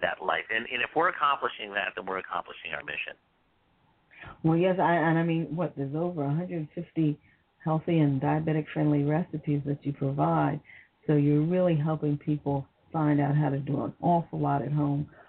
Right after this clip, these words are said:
Speaker 2: or on their own. And then it, it, sometimes it'll give them ideas of little things that they can do creatively on their own. They'll add this, add that. But this is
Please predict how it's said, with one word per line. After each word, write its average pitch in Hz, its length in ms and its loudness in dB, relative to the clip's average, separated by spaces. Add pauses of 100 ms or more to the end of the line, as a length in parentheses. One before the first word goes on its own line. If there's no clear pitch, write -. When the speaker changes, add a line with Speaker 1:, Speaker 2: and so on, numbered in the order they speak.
(140)
Speaker 2:
or 135 240 2
on 147 80 4
their 147 160 4
own. 156 180 2
And 214 160 0
then 240 140 0
it, 233 160 -4
it, 202 180 -2
sometimes 220 360 -4
it'll 190 160 -2
give 185 180 -4
them 185 160 -2
ideas 175 440 0
of 160 160 -6
little 165 300 -2
things 170 260 0
that 160 160 -2
they 170 120 2
can 165 200 -2
do 156 200 0 (440)
creatively 165 540 2
on 156 200 2
their 151 200 2
own. 156 220 0
They'll 135 260 -6
add 143 280 0
this, 151 220 2 (100)
add 139 320 -6
that. 143 320 -4 (440)
But 147 160 0
this 220 220 2
is 165 120 -2